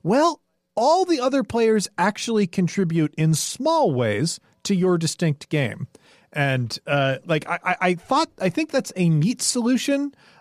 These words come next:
Um, it's, it's somewhat inelegant, uh, you know, and, and Skyjack's like, "I've had to try doing different things because it's hard to make that interesting." Um, but yeah, the, like, they treat ship combat as a group activity where kind of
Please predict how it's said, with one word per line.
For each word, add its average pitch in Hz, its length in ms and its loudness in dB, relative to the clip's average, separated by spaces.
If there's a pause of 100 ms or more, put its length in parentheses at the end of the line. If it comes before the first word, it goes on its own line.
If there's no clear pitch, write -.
(140)
Um, 147 380 0
it's, 143 200 -2
it's 156 200 -6
somewhat 202 540 0
inelegant, 196 800 0
uh, 135 380 2
you 143 120 0
know, 131 140 2
and, 127 180 -2
and 127 100 -2
Skyjack's 131 600 -2
like, 117 220 -4
"I've 101 160 -6
had 104 220 -4
to 117 100 -12
try 123 360 -2
doing 139 360 -2
different 185 340 -2
things 196 300 0
because 170 360 -2 (340)
it's - 100 -16
hard 151 240 0
to 160 80 0
make 160 200 2
that 151 200 2
interesting." 190 500 0 (260)
Um, 139 480 0 (800)
but 190 160 -6
yeah, 220 200 0 (340)
the, 170 360 -2
like, 170 320 -2
they 175 180 0
treat 220 360 -6
ship - 260 -6
combat 156 420 0
as 147 280 -2
a 151 120 2
group 156 360 -2
activity 131 520 -2
where 120 220 -2 (280)
kind 247 220 0
of 226 80 -2